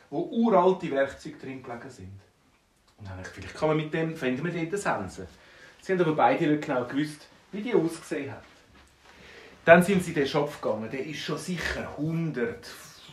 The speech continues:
zweihundert Jahre alt gewesen. Und sie haben gewusst, dort hat es uralte Werkzeuge drin.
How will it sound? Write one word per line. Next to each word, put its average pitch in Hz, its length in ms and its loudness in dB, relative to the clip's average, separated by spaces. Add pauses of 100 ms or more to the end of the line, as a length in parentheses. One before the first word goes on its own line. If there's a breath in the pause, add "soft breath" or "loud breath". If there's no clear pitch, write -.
(140)
zweihundert 143 720 -2
Jahre 127 300 2
alt - 220 -2
gewesen. 147 400 -12 (300 loud breath)
Und 139 120 -8
sie 156 100 2
haben 151 120 0
gewusst, 160 260 -4
dort 143 120 0
hat 131 100 -4
es - 120 -14
uralte 160 560 4
Werkzeuge 117 520 -4 (100)
drin. 95 260 -14